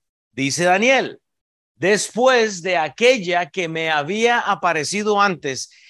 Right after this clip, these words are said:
Esta es la segunda visión personal que Daniel recibe. Daniel ya había traducido e interpretado sueños a Nabucodonosor y a otros reyes, ¿ok?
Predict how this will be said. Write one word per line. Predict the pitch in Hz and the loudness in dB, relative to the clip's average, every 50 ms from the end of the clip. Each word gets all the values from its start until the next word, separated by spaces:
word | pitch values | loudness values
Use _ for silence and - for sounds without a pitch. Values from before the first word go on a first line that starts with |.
| - _ _ - | -20 _ _ -2
Esta | 139 165 208 220 220 - - 262 240 247 | 0 2 2 2 0 0 0 2 2 2
es | 240 | 2
la | 233 233 226 | 0 -2 -2
segunda | 202 190 196 170 147 170 196 214 214 226 220 208 | -2 -4 -6 -6 -4 -4 -4 -4 -2 -2 -2 -2
visión | 196 190 170 143 - - 180 190 202 214 220 220 208 170 143 _ _ - | -4 -8 -10 -10 -10 -8 -6 -4 -4 -4 -4 -6 -8 -12 -14 _ _ -6
personal | 190 196 214 226 226 233 185 - - - 214 202 202 214 214 208 180 180 185 180 | -2 0 0 0 0 -2 -4 -4 -4 -4 -2 -2 0 2 2 4 2 2 0 -4
que | 170 - 185 | -6 -6 -4
Daniel | 165 147 135 139 139 143 147 147 160 | -4 -4 -6 -6 -8 -8 -8 -8 -6
recibe. | 190 196 190 220 262 277 254 202 139 - - _ _ _ _ _ _ _ _ _ _ | -6 -4 -2 -2 0 2 2 0 0 -2 -6 _ _ _ _ _ _ _ _ _ _
Daniel | - 143 160 156 151 156 165 180 196 220 233 208 | -6 -4 -2 -2 -2 -2 -2 0 0 0 0 -2
ya | 165 165 190 190 196 208 214 | -4 -4 -4 -2 -2 0 -2
había | 208 190 196 208 214 220 220 220 _ _ _ _ | -2 -2 -4 -2 -2 -2 -2 -2 _ _ _ _
traducido | - 202 214 220 220 - - 226 214 202 196 202 214 202 - 170 | -14 -10 -8 -6 -6 -6 -4 -4 -2 -2 0 0 -2 -2 -4 -4
e | 180 190 196 196 _ _ _ _ _ _ _ _ _ | -4 -4 -6 -6 _ _ _ _ _ _ _ _ _
interpretado | - 226 226 220 170 - 226 226 214 220 220 202 190 175 185 196 202 196 _ _ _ _ _ | -4 -4 -4 -4 -6 -6 -6 -6 -4 0 0 2 2 2 0 0 -4 -8 _ _ _ _ _
sueños | - - - - 202 220 240 254 254 247 220 196 180 175 185 175 - - - _ | -12 -10 -6 -2 2 4 6 6 6 4 4 0 -2 -4 -4 -6 -8 -10 -12 _
a | - 127 127 | -16 -14 -10
Nabucodonosor | 127 110 123 160 170 180 208 208 214 220 226 214 - 226 214 214 214 220 - - - | -8 -6 -4 -4 -4 -4 -4 -4 -4 -4 -4 -4 -2 0 0 2 2 0 -2 -6 -6
y | 170 156 147 | -6 -2 -2
a | 143 | 0
otros | 143 156 147 - 190 202 196 | -2 -2 -4 -4 -4 -2 2
reyes, | 220 226 220 170 143 95 80 - - - | 2 2 2 2 0 -6 -8 -10 -12 -14
¿ok? | 101 - - | -10 -6 -2